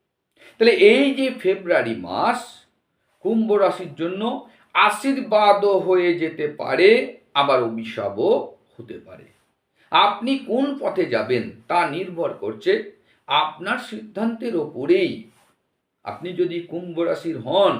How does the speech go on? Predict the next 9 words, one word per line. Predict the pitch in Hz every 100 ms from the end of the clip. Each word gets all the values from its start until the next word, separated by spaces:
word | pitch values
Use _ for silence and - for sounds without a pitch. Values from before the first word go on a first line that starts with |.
| 110 _ _ _ _ -
এবং | 143 160 151 135
ভিডিওটিকে | 139 143 135 135 131 131 104 - 127
দেখছেন, | 143 - 151 131 107
যদি | 131 147 139
দেখছেন | 143 139 135 127
যে | 127 120 - _ _
ভালো | - 123 120
লাগলো, | - 76 69 - _ _ _ -
অবশ্যই | 143 165 208 214 - 233 247